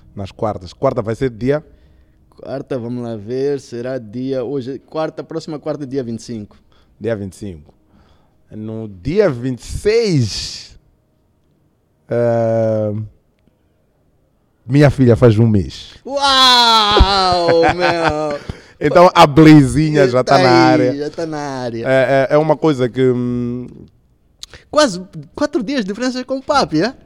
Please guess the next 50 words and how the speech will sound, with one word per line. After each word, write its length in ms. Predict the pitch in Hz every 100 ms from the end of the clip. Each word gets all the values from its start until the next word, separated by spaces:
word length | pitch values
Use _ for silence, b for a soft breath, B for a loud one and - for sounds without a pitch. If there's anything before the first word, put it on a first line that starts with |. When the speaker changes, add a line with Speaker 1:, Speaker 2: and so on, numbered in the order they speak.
| -
Speaker 1:
Exatamente. 600 | 165 135 139 143 131 107
Speaker 2:
É, 100 | 233
Speaker 1:
Fa-, 100 | 254
Speaker 2:
do 60 | 240
Speaker 1:
falta 160 | 196
Speaker 2:
mesmo 160 | 240 185
Speaker 1:
um 40 |
pouco. 140 | 190 180
Speaker 2:
mês, 360 | 240 226 190
pelo 240 | - 196 185
Speaker 1:
Falta 160 | 180 220
Speaker 2:
menos. 40 | 196
Speaker 1:
um 20 | 165
pouco. 360 | 175 139 - -
Mas 280 | 135 160 139
há 200 | 151 175
uma 160 | 190 190
luta 320 | 185 208 185
que 80 | 180
eu 40 |
vou, 280 | 131 147 180 - _
vou, 300 | 107 110 135
vou, 240 | 127 127 131
vou 180 | 123
ter. 320 | 139 156 160 170 -
É, 460 | 151 147 - 160 156
é, 40 | 160
é 20 |
importante 540 | 156 151 143 151 143
eu 100 | 151
informar 400 | 143 131 123 127
a 60 | 123
todos 300 | 131 110 98
os 40 |
meus 260 | 101 110 107
seguidores 640 | 104 92 87 117 117 110 _ -
isto, 480 | 113 113 - - 107
né? 140 | 117 123
Tô 140 | 120
a 60 | 117
informar 340 | 104 101 110
aqui 160 | 101 101
pela 200 | 107 98
primeira 380 | 95 117 123
vez 260 | 95 107 104
no, 380 | 92 98 95 95
no, 260 | 98 98 95
no 140 | 98
Moz 260 | 101 110 98
Pod, 340 | - 117 131